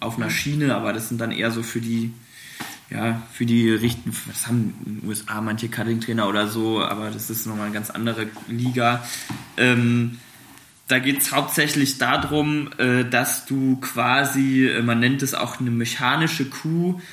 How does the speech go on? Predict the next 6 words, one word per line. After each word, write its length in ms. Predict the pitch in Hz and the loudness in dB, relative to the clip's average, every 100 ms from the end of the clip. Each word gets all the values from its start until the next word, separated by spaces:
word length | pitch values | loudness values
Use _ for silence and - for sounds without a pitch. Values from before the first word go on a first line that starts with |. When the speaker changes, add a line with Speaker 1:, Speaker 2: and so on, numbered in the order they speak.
| - - - - | -18 -20 -16 0
Speaker 1:
ähm, 520 | 131 131 127 127 127 - - _ - | 4 6 4 4 -2 -12 -20 _ 0
dass 220 | 123 - | 0 2
du 100 | 135 | 0
quasi 380 | 135 127 135 135 | 2 2 4 2
das 160 | 127 123 | 2 0
Pferd 640 | - - 143 160 165 165 | -2 4 6 6 6 2